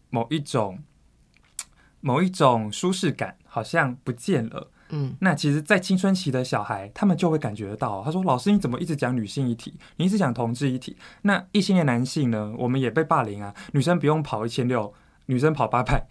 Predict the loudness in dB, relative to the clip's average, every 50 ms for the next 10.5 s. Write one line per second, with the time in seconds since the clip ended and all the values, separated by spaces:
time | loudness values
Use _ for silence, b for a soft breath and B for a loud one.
0 | B B B B 4 4 6 4 4 2 4 4 4 4 6 4 4 2 2 0
1 | 0 -2 -2 -2 -2 -2 -2 -2 -4 -4 -6 B B B 4 4 6 6 4 4
2 | 2 0 -2 0 -2 -4 -4 -2 -4 -4 -4 -6 -6 -4 -4 -2 -2 -4 -6 -4
3 | 0 2 4 6 8 6 6 6 6 6 6 6 4 4 4 4 4 4 4 2
4 | 2 2 2 2 2 2 0 0 -2 -6 -8 -8 -6 -6 -6 -6 -6 -6 -8 -8
5 | -8 -10 -10 -8 -8 -8 -8 -8 -8 -8 -10 -8 -6 -4 -4 -4 -2 0 2 4
6 | 4 4 4 4 4 2 2 0 -4 -2 0 0 0 -2 B B B B B 4
7 | 4 6 6 4 4 4 4 4 6 6 4 4 4 2 2 2 2 2 2 2
8 | 4 4 2 2 0 -2 -4 -4 -4 -4 -2 -2 -2 -2 -4 -6 -12 _ _ _
9 | 0 2 2 4 4 4 4 4 4 4 2 0 0 -2 -6 -6 -8 -8 -6 -6
10 | -4 -4 -4 -4 -4 -6 -8 -12 -16